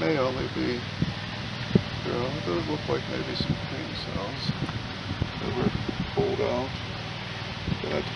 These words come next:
put this one back in, in its place. Egg spacer under there. Leave a little. Pull out the centermost hive. Center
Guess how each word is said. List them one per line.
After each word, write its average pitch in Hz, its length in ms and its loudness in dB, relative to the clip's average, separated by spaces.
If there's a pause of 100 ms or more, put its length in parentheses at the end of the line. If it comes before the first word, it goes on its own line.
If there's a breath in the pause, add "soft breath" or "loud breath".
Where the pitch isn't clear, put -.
put - 60 -2
this - 200 4
one 139 100 -2
back 135 260 4
in, 139 160 2
in 143 180 2
its 170 120 -2 (120)
place. 135 460 4 (2000)
Egg 131 120 -2
spacer 131 600 0
under 120 280 -2 (100)
there. - 220 0 (920)
Leave - 200 0
a 123 140 2
little. 165 240 2 (1300)
Pull 147 140 2
out 147 160 4
the - 80 2
centermost 147 680 2 (120)
hive. 151 400 4 (1300)
Center - 300 0